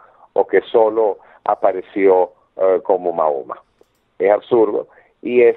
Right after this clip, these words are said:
eh, nos vemos, nos damos cuenta de eso cuando, por ejemplo, la, las imágenes de Jesús, que nunca,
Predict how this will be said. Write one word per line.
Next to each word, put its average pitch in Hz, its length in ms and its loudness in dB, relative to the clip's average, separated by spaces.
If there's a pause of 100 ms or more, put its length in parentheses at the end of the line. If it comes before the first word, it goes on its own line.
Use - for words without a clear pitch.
eh, 98 520 2
nos 107 140 -4
vemos, 120 360 0
nos 107 140 -2
damos 110 220 -2
cuenta 139 280 -2
de 127 120 2
eso 175 160 -6
cuando, 117 300 0
por 104 180 -4
ejemplo, 101 280 0
la, 107 280 0
las 92 200 -4
imágenes 95 580 -4
de 90 100 0
Jesús, 110 480 0
que 87 120 -2
nunca, 98 520 -2